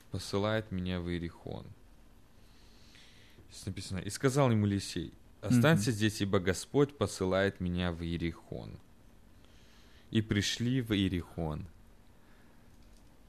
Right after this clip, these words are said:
Speaker 1: Иерихон. Давайте прочитаем одну такую яркую заметочку об Иерихоне. Это у нас записано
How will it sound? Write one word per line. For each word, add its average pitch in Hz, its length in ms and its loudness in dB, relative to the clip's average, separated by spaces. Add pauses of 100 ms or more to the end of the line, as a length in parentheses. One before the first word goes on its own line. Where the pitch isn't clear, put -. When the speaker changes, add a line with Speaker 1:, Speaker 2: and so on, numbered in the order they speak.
(120)
Speaker 1:
Иерихон. 107 580 2 (4000)
Давайте 135 360 8
прочитаем 117 420 4
одну 110 200 6
такую 104 320 4
яркую 120 680 8
заметочку 101 920 2
об 90 160 -2
Иерихоне. 85 840 0 (200)
Это 101 160 0
у - 20 6
нас 107 120 6
записано 101 600 2